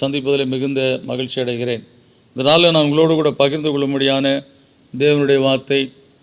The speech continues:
சங்கீதம் நூத்தி நாற்பத்தி ரெண்டு ஏழு, "உமது நாமத்தை நான் துதிக்கும்படி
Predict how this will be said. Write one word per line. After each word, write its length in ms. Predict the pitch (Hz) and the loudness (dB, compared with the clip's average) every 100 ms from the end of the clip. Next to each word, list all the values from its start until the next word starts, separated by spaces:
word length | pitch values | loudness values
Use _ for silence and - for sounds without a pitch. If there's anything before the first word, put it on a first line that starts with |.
| _ - _ | _ -20 _
சங்கீதம் 600 | - - 156 165 156 151 | -2 2 2 2 2 2
நூத்தி 240 | 151 160 147 | 0 0 0
நாற்பத்தி 380 | 147 131 139 | 2 0 0
ரெண்டு 260 | 143 143 139 127 | -2 -2 0 0
ஏழு, 280 | 139 131 131 135 _ _ _ _ _ - | 2 0 -2 -6 _ _ _ _ _ -4
"உமது 280 | 143 143 139 | 2 2 4
நாமத்தை 600 | 143 165 170 - - 175 | 4 4 2 0 -4 0
நான் 220 | 160 135 | 0 -2
துதிக்கும்படி 680 | 127 143 156 147 135 135 | -2 -4 -4 -4 -2 0